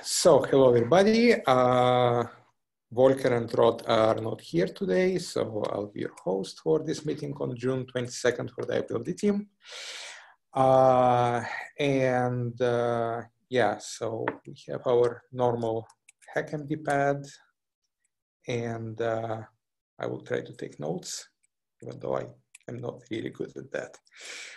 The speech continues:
Uh, cool, so I'll start with my update. Uh, it's actually pretty short.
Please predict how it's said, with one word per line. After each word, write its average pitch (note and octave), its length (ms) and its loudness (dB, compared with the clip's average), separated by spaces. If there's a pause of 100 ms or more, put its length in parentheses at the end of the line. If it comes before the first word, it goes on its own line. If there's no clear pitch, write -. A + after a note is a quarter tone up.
(360)
Uh, B2+ 760 4
cool, - 440 4
so - 720 4 (640)
I'll C#3+ 80 0
start E3 260 4
with B2 80 -8
my D#3 200 2
update. D#3+ 440 4
Uh, A#2+ 160 2
it's - 140 -12
actually A#2+ 220 -8
pretty B2 240 -8
short. E3+ 540 4